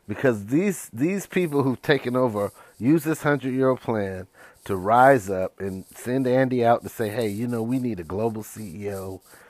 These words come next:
with a good personality who's gonna listen to the experts." And that's what he said. That's what he said. That's what he said with his mouth,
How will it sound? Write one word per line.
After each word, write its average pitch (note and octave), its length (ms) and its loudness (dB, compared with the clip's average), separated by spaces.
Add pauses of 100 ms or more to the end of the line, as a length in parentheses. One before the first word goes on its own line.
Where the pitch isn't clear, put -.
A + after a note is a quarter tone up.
(160)
with F2+ 140 -4
a E2+ 40 -8
good F#2+ 280 -4
personality F2+ 960 -6
who's F#2+ 160 -14
gonna F2 180 -12
listen F2 340 -12
to A2 140 -14
the G#2 220 -10
experts." - 800 -14 (640)
And A2+ 100 -8
that's D#3+ 180 -6
what A2+ 140 -6
he D#2+ 80 -8
said. - 380 -14 (1300)
That's - 240 -4
what D3 160 4
he B2 140 -2
said. A#2 800 6 (1400)
That's F#3 380 2
what C#3+ 200 4
he C3 140 -2
said B2+ 380 2
with A2+ 220 -2
his F2 240 -2
mouth, G2+ 580 -4